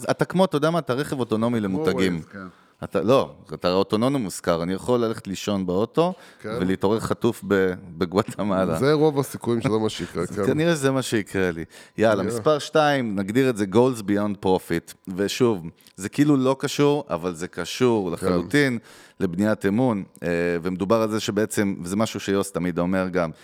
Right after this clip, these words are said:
Speaker 1: אם ה-, אם היעד שלכם, שהוא נכון, זה עסק, קודם כל שורת הרפ-, הרווח, ולא אסטרטגיה ארוכת טווח, זה פוגע באמון, ומצד שני, בוא נסביר רגע איך זה יוצר אמון, ברגע שאצלי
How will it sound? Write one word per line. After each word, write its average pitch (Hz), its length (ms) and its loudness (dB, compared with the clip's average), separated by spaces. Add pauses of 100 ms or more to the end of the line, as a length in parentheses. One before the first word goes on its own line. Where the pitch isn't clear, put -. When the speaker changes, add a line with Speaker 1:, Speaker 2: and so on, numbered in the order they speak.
(180)
Speaker 1:
אם 98 140 0
ה-, 104 60 0 (300)
אם 117 140 2
היעד 120 280 2
שלכם, 95 520 -2
שהוא 92 220 -4
נכון, 98 320 2
זה 92 140 2
עסק, 98 220 -4 (240)
קודם 123 200 0
כל 127 120 -2
שורת 104 360 -2
הרפ-, 104 340 0 (100)
הרווח, 92 500 0 (400)
ולא 104 300 4
אסטרטגיה 113 600 0
ארוכת 98 320 0
טווח, 127 440 0 (420)
זה 95 120 -4
פוגע 104 400 4
באמון, 107 520 2 (100)
ומצד 101 560 0
שני, 151 200 2
בוא 139 120 2
נסביר 131 300 0
רגע 135 240 0
איך 120 180 -2
זה 127 140 0
יוצר 117 720 0
אמון, 92 380 0 (440)
ברגע 107 280 2
שאצלי 127 720 0